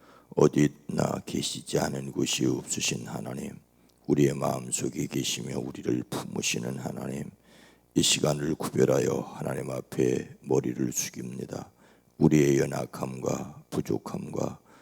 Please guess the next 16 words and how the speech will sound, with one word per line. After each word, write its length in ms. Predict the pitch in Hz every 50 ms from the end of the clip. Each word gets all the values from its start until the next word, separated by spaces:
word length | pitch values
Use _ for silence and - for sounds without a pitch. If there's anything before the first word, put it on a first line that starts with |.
| - _ _ -
부끄러움까지도 1080 | - - - - 85 76 71 67 65 67 64 - 71 69 64 62 69 - 69 69 71
내어놓습니다. 1080 | 65 65 71 67 67 65 65 64 67 - - - - - 62 62 - - - - - - _ _ _ - - _ _ _
주여, 560 | - - - 76 67 - - - 67 - - - _ _ _
주의 420 | - - - 73 71 69 67 69 - - -
은혜로 640 | 76 78 71 78 60 - 69 67 71 80 - - _ _ _ _ _ _ -
굳게 400 | - - _ _ - - 62 -
서게 360 | - - 71 - - - 67
하시고 580 | 76 76 - - - - - - - - - _ _ - - _ _
심지를 840 | - - - - - 95 90 85 80 73 71 76 76 76 73 71
견고하게 720 | 71 - 80 73 73 73 71 73 76 76 73 69 65 69 69
하사 520 | 69 69 67 67 - - - - 67 67 - _ - - _ _ _ -
평강의 540 | - - - 82 80 76 76 73 71 69 67
평강으로 600 | - - - - - 73 73 69 71 71 69 71
인도하시는 840 | 73 69 69 67 67 67 65 67 65 - - 64 58 58 64 64 64 _ _ _ _ _ _
하나님을 760 | - - - - - 65 65 64 64 65 65 60 60 62 58 -
경험케 800 | - - - - - - - - - - - - - - - -